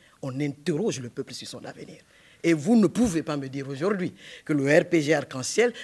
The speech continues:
n'a pas fait l'exercice qui consiste à soumettre la constitution dernière, qui a été dissolue par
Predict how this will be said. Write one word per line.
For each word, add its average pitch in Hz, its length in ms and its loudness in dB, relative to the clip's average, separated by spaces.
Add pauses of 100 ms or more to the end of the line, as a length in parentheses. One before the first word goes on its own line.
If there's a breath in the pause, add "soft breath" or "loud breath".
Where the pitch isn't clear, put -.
(100 loud breath)
n'a 127 120 -4
pas 170 140 0
fait 156 160 0
l'exercice 156 720 2
qui - 100 0
consiste 165 480 -6
à 139 80 -4
soumettre 147 600 2 (240 loud breath)
la 143 100 -4
constitution 147 720 -2 (160)
dernière, 139 520 0 (200 soft breath)
qui 139 80 0
a - 20 4
été 143 180 -2
dissolue 139 440 -6
par 190 340 4